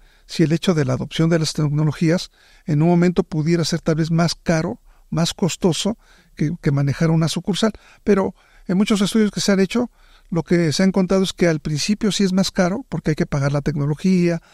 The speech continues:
para alojar ahí los sistemas de las ocaps, todo el manejo informático. Sin embargo, ya a lo largo del tiempo empie-, tienden a reducirse los costos del manejo de las, de la, de las operaciones digitales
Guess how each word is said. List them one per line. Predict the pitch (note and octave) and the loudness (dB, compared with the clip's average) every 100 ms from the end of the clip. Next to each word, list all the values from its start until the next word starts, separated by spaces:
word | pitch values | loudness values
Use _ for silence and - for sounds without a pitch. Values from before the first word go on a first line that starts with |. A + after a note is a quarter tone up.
| _ _ | _ _
para | F3 D3 C#3 C#3+ - _ _ | -4 -2 -2 -6 -10 _ _
alojar | D3 C3+ E3 D#3+ | 0 0 2 2
ahí | D#3 E3 | 2 2
los | D3+ - | -2 -4
sistemas | C#3+ - D3+ D3 | -2 0 2 2
de | D3+ | -2
las | C#3+ E3 | -4 -4
ocaps, | - F3 F3 F3 - _ - _ _ | -4 0 0 0 -6 _ -20 _ _
todo | E3 D#3 | 0 2
el | D3 C3+ C#3+ | 2 -2 0
manejo | D3 D3+ E3 | 0 2 0
informático. | C#3+ D#3+ E3+ F3 F3+ F3 | 0 0 0 0 -2 -2
Sin | - A#3 B3+ | 2 4 4
embargo, | G#3 E3+ E3 A3 _ - - _ | 4 2 -2 -8 _ -20 -20 _
ya | E3+ | 2
a | |
lo | F3+ | 4
largo | G#3 F#3+ G3 | 4 4 4
del | F#3+ F#3 | 2 2
tiempo | - F#3 F3+ F#3+ | 0 0 2 2
empie-, | E3 F3+ - | 2 -2 -2
tienden | F3 E3+ E3+ | 0 0 0
a | D3+ | 0
reducirse | C#3+ C#3 - F3 - | -2 -4 -4 -4 -2
los | D#3 C3+ | -4 -8
costos | - F3 D#3+ - E3+ - _ _ _ - | -6 -4 -4 -6 -10 -10 _ _ _ -4
del | D3 | -2
manejo | C3+ C#3+ D#3 - | 2 2 0 0
de | D#3+ | -2
las, | C#3 C3+ - _ _ _ - | -2 -4 -8 _ _ _ -6
de | C#3 | -4
la, | C3+ | -2
de | D#3+ C#3+ | -2 -2
las | - | -2
operaciones | D3 C3+ - E3+ | -2 -2 0 -2
digitales | E3+ - - D#3 E3 - | -2 -6 -2 0 0 -6